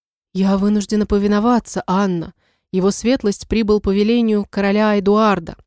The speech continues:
да продлит Господь его дни". Голос ее был полон печали и слегка дрожал. Ей было стыдно за свою слабость. Анна поглядела на нее с сочувствием.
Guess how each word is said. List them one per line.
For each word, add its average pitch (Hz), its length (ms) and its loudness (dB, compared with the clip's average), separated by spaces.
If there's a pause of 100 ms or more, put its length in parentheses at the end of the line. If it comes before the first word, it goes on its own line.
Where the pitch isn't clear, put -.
да 170 120 -4
продлит 180 360 -2
Господь 220 460 -2
его 214 140 2
дни". 208 380 0 (580)
Голос 262 360 -2
ее 226 160 2
был 208 180 0
полон 190 360 0
печали 233 500 -2
и - 160 -4
слегка 202 420 -4
дрожал. 185 500 0 (420)
Ей 185 180 0
было 180 340 0 (120)
стыдно 165 560 -4
за 165 120 -8
свою 175 260 -2
слабость. 202 560 -2 (400)
Анна 262 260 0
поглядела 190 460 0
на 196 100 2
нее 185 360 0 (140)
с - 80 -14
сочувствием. 180 720 -8